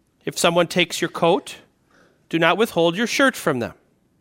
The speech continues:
Give to everyone who asks you, and if anyone takes what belongs to you, do not demand it back.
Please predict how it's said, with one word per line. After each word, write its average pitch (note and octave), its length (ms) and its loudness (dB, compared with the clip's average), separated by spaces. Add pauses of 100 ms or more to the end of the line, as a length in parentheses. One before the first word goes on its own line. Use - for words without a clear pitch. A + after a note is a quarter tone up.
(800)
Give C#4+ 200 0
to D4+ 120 0
everyone C#4+ 440 4
who A#3+ 140 0
asks F3+ 540 2
you, F2+ 180 -10 (380)
and A3 240 4
if A#3 140 2
anyone C#4+ 480 4
takes G#3 360 0
what G#3+ 180 -2
belongs G3+ 500 2
to - 120 -6
you, C3+ 140 0
do F3+ 120 -2
not G3 260 4
demand F#3 340 2
it F3 100 -4
back. E3+ 460 2